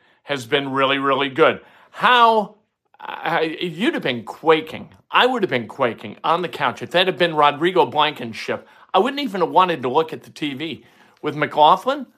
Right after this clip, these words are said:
I felt pretty good about it. He hit all four field goals solid, threw 'em through the pipes. None was even really close. He had a fifty-one yarder, a fifty-two yarder, a forty-eight yarder, and a thirty-one yarder.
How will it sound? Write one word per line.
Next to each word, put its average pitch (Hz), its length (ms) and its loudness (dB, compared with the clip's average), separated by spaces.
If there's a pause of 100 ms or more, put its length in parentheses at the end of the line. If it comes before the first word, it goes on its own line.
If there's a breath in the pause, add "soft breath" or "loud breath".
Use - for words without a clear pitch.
(140)
I - 100 0
felt 269 260 -2
pretty - 180 0
good 175 220 -4
about 139 280 -2
it. 113 120 -6
He 175 180 -6
hit 175 300 -2
all 170 260 6
four 190 320 2
field 170 380 -2
goals 143 300 -4
solid, 175 540 4 (280)
threw 202 340 0
'em 180 160 -4
through 190 300 2
the 226 120 -4
pipes. 220 560 0 (460 soft breath)
None 208 320 0
was 185 200 0
even 185 280 0
really 170 260 4
close. 160 560 0 (280 soft breath)
He 196 120 0
had 196 120 4
a 240 60 2
fifty-one 220 560 0
yarder, 170 380 4
a 185 100 -4
fifty-two 185 540 -4
yarder, 180 420 4
a 196 60 0
forty-eight 214 560 2
yarder, 175 360 2
and 180 100 2
a 170 60 2
thirty-one 269 640 4
yarder. 139 540 2